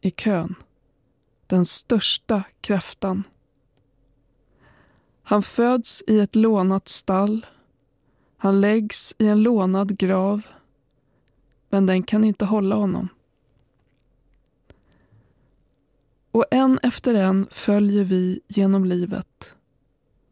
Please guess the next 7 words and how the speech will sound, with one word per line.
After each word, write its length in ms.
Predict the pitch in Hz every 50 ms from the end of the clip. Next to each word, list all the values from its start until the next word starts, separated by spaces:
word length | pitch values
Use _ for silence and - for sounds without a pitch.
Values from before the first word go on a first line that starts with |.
| _ _ _ _ _ _ _
Och 160 | - 226 -
en 280 | 240 247 262 254 247 220
dag 320 | 208 202 196 202 196 - - _ _ _ _
är 120 | - 220
det 80 | 226 233
vår 300 | 214 226 262 285 277 254
tur 600 | - _ - - 190 170 170 175 180 - - -